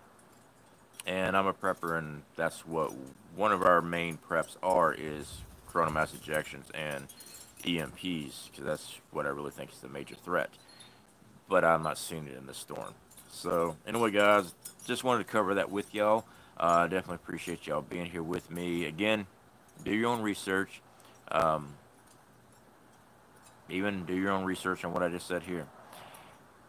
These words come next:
There's a lot of information with sensationalism, and a lot of it's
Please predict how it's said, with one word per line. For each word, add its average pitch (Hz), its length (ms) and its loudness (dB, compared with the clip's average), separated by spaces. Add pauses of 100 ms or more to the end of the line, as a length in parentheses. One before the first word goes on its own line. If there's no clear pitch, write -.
(1000)
There's 95 180 0
a 95 60 4
lot 101 200 8
of 95 140 4
information 90 760 -2
with 82 120 -8
sensationalism, 82 880 -6 (920)
and 110 240 2
a 110 80 2
lot 107 260 4
of 107 100 0
it's 95 100 -4